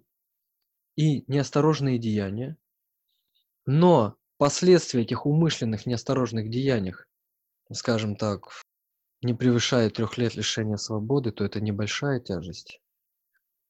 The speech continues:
Преступление небольшой тяжести — это именно умышленные деяния, но при этом они неосторожны. То есть и наказание предусмотрено, не превышая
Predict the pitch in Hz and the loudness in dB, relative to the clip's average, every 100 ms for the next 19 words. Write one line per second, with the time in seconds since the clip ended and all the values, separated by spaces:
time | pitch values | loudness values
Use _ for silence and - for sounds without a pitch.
0 | _ _ _ _ _ _ _ 117 113 - | _ _ _ _ _ _ _ -10 -8 -8
1 | 110 117 110 110 110 110 - 175 185 156 | -2 0 2 0 0 -2 2 2 2 2
2 | 123 110 - - 104 - - 127 120 110 | 0 -2 -10 -6 -4 -4 -4 0 0 2
3 | 104 110 180 247 - 147 120 113 113 104 | 0 4 6 6 2 0 0 0 0 0
4 | 87 95 - 151 151 110 120 131 127 - | -4 -8 0 0 2 2 2 2 -2 -2
5 | 147 139 110 76 - _ _ _ _ _ | -2 0 -2 -8 -20 _ _ _ _ _
6 | _ _ _ _ _ _ _ - 104 120 | _ _ _ _ _ _ _ -8 -2 0
7 | 117 123 156 175 123 113 110 - 151 151 | 2 2 4 4 2 0 -2 0 0 0
8 | 127 113 104 107 104 113 107 - 143 127 | -2 0 0 0 -2 -4 -6 -2 0 0
9 | 110 | 0